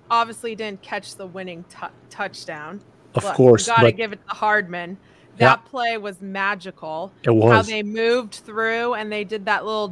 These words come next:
Speaker 1: double split step turn, kinda like, I'm saying split step turn because there are split steps in football.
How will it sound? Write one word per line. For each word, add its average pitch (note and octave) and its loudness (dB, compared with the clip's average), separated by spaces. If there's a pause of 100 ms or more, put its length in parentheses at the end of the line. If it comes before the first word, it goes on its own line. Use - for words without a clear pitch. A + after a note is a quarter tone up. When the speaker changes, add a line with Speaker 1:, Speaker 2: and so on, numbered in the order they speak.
Speaker 1:
double G#3 -4 (380)
split - -6
step - 0
turn, A3+ -2
kinda A3 -4
like, G3+ -4
I'm F#3+ -10
saying G3 -8
split G3 -10
step F#3 -10
turn G3 -6
because F3+ -10
there F3 -8
are E3+ -6
split - -14
steps - -14
in F3 -14
football. E3+ -10